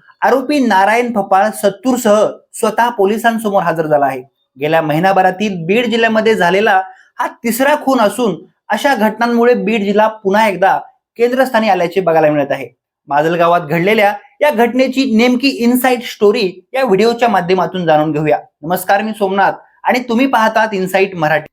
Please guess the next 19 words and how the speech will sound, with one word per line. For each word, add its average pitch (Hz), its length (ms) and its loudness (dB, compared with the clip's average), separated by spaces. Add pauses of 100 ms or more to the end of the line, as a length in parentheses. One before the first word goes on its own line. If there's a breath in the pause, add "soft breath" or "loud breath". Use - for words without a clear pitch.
किट्टी 233 280 0
आडगावचा 226 520 2
बाळासाहेब 196 600 0
हा 208 120 0
तरुण 175 420 0 (320)
गेली 214 240 0 (100)
अनेक 220 320 0
वर्ष 196 260 0
भाजपचे 190 640 -2
काम 160 220 -2
करत 139 200 -4
होता. 139 180 -8 (420)
सध्या 147 240 -4
तो 196 200 0
माजलगाव 185 640 2
तालुक्याचा 175 560 0
सरचिटणीस 175 680 -4
देखील 147 240 -6
होता. 120 240 -10